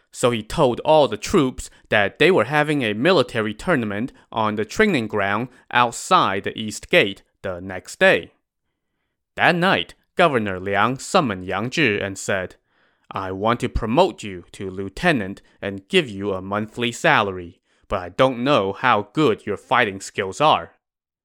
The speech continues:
"I once passed the military exam," Yang Zhi replied, "and I was a military aide in the palace. I have studied the eighteen weapons since my youth. Your act of kindness is like separating the clouds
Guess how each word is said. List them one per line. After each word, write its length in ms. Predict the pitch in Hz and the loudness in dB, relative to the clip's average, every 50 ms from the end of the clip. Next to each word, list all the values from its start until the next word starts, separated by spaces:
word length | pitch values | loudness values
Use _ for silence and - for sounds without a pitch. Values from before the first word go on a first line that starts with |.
| _ _ _ _ _ _ _ _ _ _ _ _ _ _ _ - | _ _ _ _ _ _ _ _ _ _ _ _ _ _ _ -8
"I 180 | - 101 107 | -6 -6 -4
once 300 | 110 104 127 147 165 - | -2 2 2 0 0 0
passed 440 | - - - 196 151 92 95 - - | -4 -2 2 2 2 2 0 -4 -4
the 60 | 110 | -4
military 600 | 104 110 143 156 135 117 - - 107 101 101 98 95 | -2 2 2 4 4 2 0 -2 -4 -4 -4 -6 -8
exam," 540 | 92 - - 170 165 131 98 87 85 87 _ _ _ _ | -8 -2 2 4 4 4 2 0 -6 -16 _ _ _ _
Yang 240 | - 104 92 95 101 | -10 -8 -8 -8 -8
Zhi 200 | - 113 104 92 | -6 -6 -6 -6
replied, 520 | 95 92 - - 110 104 101 104 110 110 - _ _ _ _ _ _ | -8 -12 -8 -4 0 2 2 2 0 -2 -6 _ _ _ _ _ _
"and 160 | - 113 113 - | -6 -6 -6 -4
I 200 | 98 101 104 107 | -2 -2 0 0
was 420 | 107 147 156 123 101 98 - - | 2 4 4 4 4 2 -2 -4
a 100 | 101 98 | -6 -4
military 600 | 101 131 151 131 110 - - 110 101 101 101 - | -2 0 2 2 2 0 -4 -6 -6 -6 -6 0
aide 300 | - 131 117 101 107 107 | 2 2 2 2 0 -6
in 180 | - 110 110 107 | -6 -6 -6 -4
the 80 | 107 - | -4 -4
palace. 640 | - - 165 135 107 98 95 90 87 - - - - _ _ _ _ - | -4 -2 0 0 0 0 -2 -6 -12 -14 -16 -20 -20 _ _ _ _ -6
I 140 | - 107 110 | -4 -2 -2
have 160 | 107 101 - | -2 -4 -8
studied 480 | - - - - 170 156 151 165 165 139 | -8 -10 -2 2 2 2 2 0 -2 -2
the 160 | 123 107 - - | -4 -6 -2 0
eighteen 560 | 135 147 147 - - - 151 143 139 139 131 | 0 0 0 -4 -4 0 0 0 0 0 0
weapons 540 | 127 143 113 95 - - 98 107 139 - - - _ | 0 0 0 0 -2 -6 -4 -6 -6 -6 -8 -14 _
since 400 | _ - - 117 101 95 - - | _ -8 -8 -6 -6 -6 -10 -8
my 140 | 117 101 92 | -6 -6 -6
youth. 500 | 95 110 147 165 135 98 87 - - _ _ _ _ _ _ _ _ - | -4 -4 -2 -2 -2 -2 -4 -12 -20 _ _ _ _ _ _ _ _ -8
Your 220 | - 110 101 104 - - | -6 -4 -4 -4 -2 2
act 260 | 127 139 160 - - | 4 4 4 4 2
of 140 | 175 147 - | 0 0 0
kindness 640 | - - 190 190 180 151 120 107 95 104 123 135 - _ - - | -2 0 2 2 4 4 2 0 0 -2 -2 -2 -4 _ -10 -6
is 200 | - 113 - - | -6 -6 -4 -2
like 240 | 110 104 101 - - | -4 -4 -4 -4 -8
separating 760 | - - 185 165 - - 123 101 95 95 95 95 95 95 | -2 0 0 0 0 -2 -6 -6 -6 -8 -8 -10 -12 -10
the 80 | 90 - | -12 -12
clouds 680 | - - - - 175 165 120 98 90 87 92 - - | -10 -8 -2 0 2 2 2 0 -4 -8 -10 -12 -14